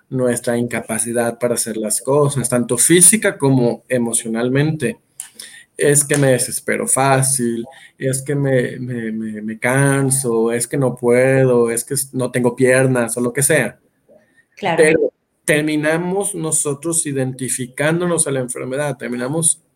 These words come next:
Speaker 1: eh, pensando que la enfermedad y yo somos uno mismo, y no es cierto,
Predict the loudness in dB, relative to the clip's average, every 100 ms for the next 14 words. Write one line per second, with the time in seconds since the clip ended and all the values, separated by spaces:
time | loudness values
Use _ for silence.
0 | _ -8 -8 -2 0 2 0 0 0 -2
1 | -2 -2 -4 -2 0 2 2 2 2 0
2 | -2 -4 -4 -4 -6 -8 -8 -6 -2 0
3 | -2 -4 -18